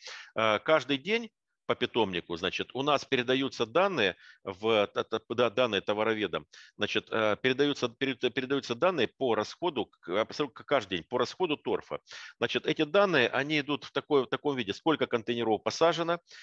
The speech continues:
сколько торфа израсходовано, сколько перлита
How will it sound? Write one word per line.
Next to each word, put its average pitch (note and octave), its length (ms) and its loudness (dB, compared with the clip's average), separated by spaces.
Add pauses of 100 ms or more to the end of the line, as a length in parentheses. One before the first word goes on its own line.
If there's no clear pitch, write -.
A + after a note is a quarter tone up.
сколько C#3+ 380 4
торфа A2+ 380 2
израсходовано, D#3+ 680 0
сколько A#2 340 -2
перлита E3+ 520 -2